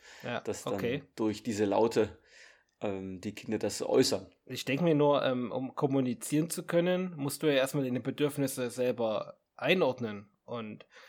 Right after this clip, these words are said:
Speaker 1: klar, Hunger, kann ich mir gut
Speaker 2: Mhm.
Speaker 1: vorstellen, kriegt man als Baby hin.
Speaker 2: Ja.
Speaker 1: Äh, volle Windel vielleicht. Aber
Speaker 2: Mhm.
Speaker 1: wenn dann so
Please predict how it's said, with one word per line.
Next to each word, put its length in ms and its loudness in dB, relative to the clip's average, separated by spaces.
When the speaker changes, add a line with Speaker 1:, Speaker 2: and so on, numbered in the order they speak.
Speaker 1:
klar, 320 2
Hunger, 500 8
kann 180 2
ich 120 -4
mir 100 0
gut 140 -2
Speaker 2:
Mhm. 80 2
Speaker 1:
vorstellen, 300 0
kriegt 200 -6
man 100 2
als 180 -4
Baby 300 0
hin. 380 0
Speaker 2:
Ja. 360 2
Speaker 1:
Äh, 420 2
volle 400 2
Windel 360 2
vielleicht. 720 -2
Aber 300 4
Speaker 2:
Mhm. 80 -6
Speaker 1:
wenn 200 2
dann 220 2
so 140 -4